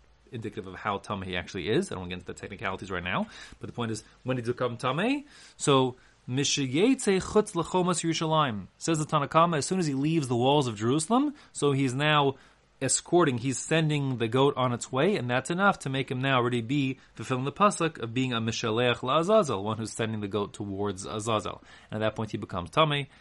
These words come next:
Um, fine. And that's the halacha. However, Rabbi Shimon Omer, Rabbi Shimon disagrees. He says, "Misha'as d'chiyaso latzuk."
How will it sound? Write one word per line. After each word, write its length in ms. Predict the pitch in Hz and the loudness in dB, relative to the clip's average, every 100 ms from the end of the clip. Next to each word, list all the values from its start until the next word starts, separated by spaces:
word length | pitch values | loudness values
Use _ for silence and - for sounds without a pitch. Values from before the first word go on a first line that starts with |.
| - - - _ | -20 -20 -20 _
Um, 360 | - 98 92 90 - - - _ _ _ _ _ - | -2 -2 -2 -8 -14 -20 -20 _ _ _ _ _ -6
fine. 260 | 120 85 - - | -4 -4 -8 -4
And 80 | 120 | -2
that's 160 | 143 | 0
the 80 | 120 | 0
halacha. 400 | 110 127 - 80 | 2 2 0 -6
However, 500 | - 117 156 123 98 - - _ _ _ _ _ | -2 2 2 2 -2 -6 -20 _ _ _ _ _
Rabbi 180 | 123 120 | -2 0
Shimon 320 | - 247 285 | 2 2 4
Omer, 220 | 214 120 | 4 2
Rabbi 100 | 117 | 0
Shimon 200 | 120 202 | 0 0
disagrees. 420 | 190 165 139 143 | 0 0 -2 -2
He 100 | 185 | 0
says, 240 | 180 160 127 | 0 0 0
"Misha'as 760 | 127 131 - - 170 165 - - 120 | -2 -2 -2 0 0 0 -6 -10 -6
d'chiyaso 720 | 117 120 131 139 226 - 160 | -4 -2 2 6 6 6 2
latzuk." 500 | 143 135 - 165 - | 2 0 2 0 0